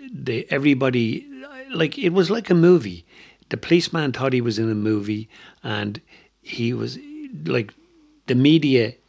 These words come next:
pay for everything over there. They paid the police when they, uh, brought, arrested me in the morning so they could have the cameras up front. And everyone saw me opening the door in my dressing gown.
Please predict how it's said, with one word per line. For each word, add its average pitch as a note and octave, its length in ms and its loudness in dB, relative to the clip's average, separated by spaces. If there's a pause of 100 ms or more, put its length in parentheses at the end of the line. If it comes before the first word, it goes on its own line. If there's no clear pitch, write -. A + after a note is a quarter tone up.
(120)
pay C#3 200 2
for B2+ 160 0
everything A2 380 0
over G2+ 240 -4
there. A2 320 -2 (360)
They G2+ 120 -2
paid C3 340 -2
the A#2 60 -2
police A#2 540 -4 (240)
when A#2+ 160 -2
they, G#2+ 360 -2
uh, G#2+ 200 -6
brought, A2+ 360 -2
arrested A#2 560 -4
me A2 200 0
in G#2 100 -2
the G2+ 60 -6
morning G#2 400 -6 (200)
so - 140 -6
they G2+ 120 -4
could G2 140 -6
have G2 140 -10
the G#2 80 -6
cameras A2 460 -4
up G#2 140 -4
front. G#2+ 360 -6 (460)
And G#2+ 160 -4
everyone A2+ 340 0
saw A2 260 -4
me G#2+ 200 -2
opening G#2+ 300 -2
the G#2 80 -4
door G#2 340 -4
in G2+ 100 -6
my G2+ 120 -4
dressing G#2+ 400 -6
gown. G#2 340 -6